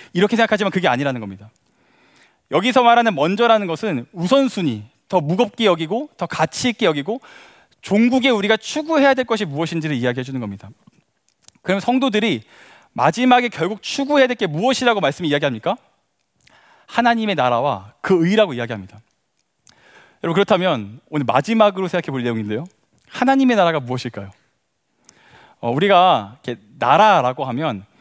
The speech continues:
사회 시간에 다 배우셨죠? 이렇게 나라의 삼 대 요소가 무엇입니까? 국민, 주권, 영토. 다 이과시군요. 예, 국민, 주권, 영토인데, 우리는 이제 이 나라가 워낙 그 좁다 보니까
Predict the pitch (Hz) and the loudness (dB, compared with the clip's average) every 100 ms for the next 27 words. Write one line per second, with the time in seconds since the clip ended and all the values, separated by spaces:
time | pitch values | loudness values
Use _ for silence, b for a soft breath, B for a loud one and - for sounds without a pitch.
0 | b b b - 262 262 247 214 170 143 | b b b -2 2 2 2 -2 -2 -4
1 | 131 120 135 107 117 123 160 180 165 151 | -6 -8 -8 -6 0 2 4 4 4 2
2 | 151 131 - 170 _ _ - - 226 214 | 0 -2 -8 -20 _ _ -8 -4 -2 0
3 | 185 135 151 123 123 110 151 220 _ _ | 0 -2 -4 -4 -4 -4 -4 -6 _ _
4 | _ _ _ _ _ - 143 170 226 269 | _ _ _ _ _ -4 0 2 0 -2
5 | _ _ - 135 - 196 262 - _ _ | _ _ -20 -10 0 2 0 -6 _ _
6 | - 127 127 123 127 - 127 117 135 113 | -6 -6 -4 -8 -6 -2 0 0 -4 -4
7 | 110 104 B B B - 110 b b - | -6 -8 B B B -6 -6 b b -4
8 | 131 180 208 226 B B B - 165 - | 0 2 2 0 B B B -12 -4 2
9 | 185 110 - b b _ 147 185 226 160 | 2 2 -8 b b _ -2 0 2 0
10 | 143 147 107 b b b 156 247 240 269 | 0 -4 -6 b b b -2 2 4 4
11 | 147 104 b b b b 160 175 151 143 | 2 -4 b b b b -6 0 0 0
12 | 151 151 143 208 214 175 175 156 - 143 | -4 2 2 4 2 2 2 0 -2 -8
13 | 135 240 269 202 143 - 190 110 113 | -8 0 0 2 -4 -2 -2 -2 -8